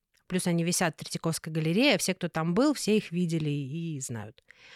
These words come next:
Но я не знала о Васнецове вообще ничего. Более того, ты тоже о нём ничего не знаешь. Потому что я, когда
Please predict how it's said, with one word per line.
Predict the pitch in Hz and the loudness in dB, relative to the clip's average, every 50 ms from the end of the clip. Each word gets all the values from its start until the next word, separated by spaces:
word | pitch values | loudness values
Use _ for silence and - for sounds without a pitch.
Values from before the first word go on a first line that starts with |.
| - - - - - - - - - _ _ _ _ | -20 -20 -20 -20 -20 -20 -20 -20 -20 _ _ _ _
Но | - 196 226 262 294 302 254 190 156 143 147 | 4 6 8 10 10 10 10 10 8 6 4
я | 165 180 208 240 294 | 4 6 8 10 10
не | 339 311 262 233 | 10 10 8 8
знала | 202 208 226 233 254 277 277 269 254 233 214 202 196 190 180 - | 6 6 8 8 10 10 10 8 8 6 6 4 4 2 2 2
о | 185 190 196 208 208 202 202 190 | 2 4 4 6 4 4 4 4
Васнецове | 185 196 - - 202 196 - 254 254 220 208 | 2 0 2 2 2 2 4 2 2 4 4
вообще | 185 208 208 214 208 - - 277 | 6 6 6 6 6 4 4 4
ничего. | 247 220 - - 233 214 214 175 | 6 4 4 4 2 4 4 2
Более | 165 165 208 226 220 208 | 4 4 4 4 4 4
того, | - 214 220 233 | 4 4 4 4
ты | 226 233 - | 2 0 2
тоже | - 240 233 220 202 190 | 4 6 6 6 6 4
о | 175 175 | 4 4
нём | 175 175 170 | 4 4 6
ничего | 175 185 208 262 311 - - - 233 208 214 | 6 6 6 6 4 4 2 2 4 4 6
не | 226 220 202 190 | 6 4 4 2
знаешь. | 160 156 156 139 127 120 - - | 2 0 -2 -4 -4 -6 -8 -4
Потому | - 180 - 196 202 214 214 | -4 0 2 4 4 4 4
что | - - 208 | 2 2 2
я, | 196 202 208 208 | 4 4 4 4
когда | - 208 190 196 185 202 196 190 190 185 185 180 185 | 2 0 0 2 4 6 6 8 8 6 4 4 0